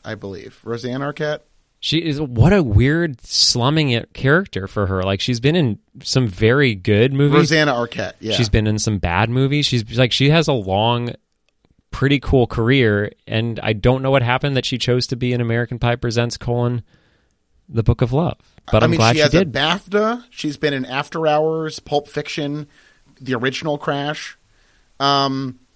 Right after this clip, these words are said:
Speaker 1: also, did you notice that, uh, looking over Melanie Papalia's career, this is, of course, uh, Dana in Book of Love, she plays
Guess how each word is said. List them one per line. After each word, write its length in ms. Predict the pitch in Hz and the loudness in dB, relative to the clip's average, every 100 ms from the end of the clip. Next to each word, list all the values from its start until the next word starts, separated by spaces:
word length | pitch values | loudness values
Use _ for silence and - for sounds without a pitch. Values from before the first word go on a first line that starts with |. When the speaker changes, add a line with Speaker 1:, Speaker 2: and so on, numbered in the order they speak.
| _ _ - | _ _ -2
Speaker 1:
also, 280 | 185 - 208 | 0 0 -2
did 160 | 156 147 | -4 -4
you 80 | |
notice 300 | 185 220 226 | 0 0 0
that, 240 | 208 180 170 | 2 2 4
uh, 280 | 151 151 147 | 4 4 4
looking 260 | 170 190 180 | -2 -4 -4
over 180 | 156 | 0
Melanie 560 | 139 143 165 165 165 147 | 0 2 0 0 -2 -2
Papalia's 720 | - 131 - 190 202 135 110 | -6 -10 -2 -2 0 -2 -2
career, 520 | - 123 107 101 104 127 | -4 -6 -6 -8 -8 -8
this 180 | 131 | -6
is, 120 | 139 127 | -4 -6
of 120 | - | -8
course, 420 | 135 127 120 - - | -2 -2 -2 -6 -2
uh, 120 | 120 | -2
Dana 580 | 107 135 147 127 113 123 | 2 0 2 0 -2 -4
in 300 | 120 113 107 | -4 -6 -6
Book 280 | 110 120 120 | -4 -4 -4
of 120 | 110 | -6
Love, 300 | 113 98 98 - - - | -4 -4 -6 -12 -20 -20
she 320 | - - 190 196 | -6 -2 -2 -2
plays 560 | 185 156 151 143 - | 2 2 2 -2 -6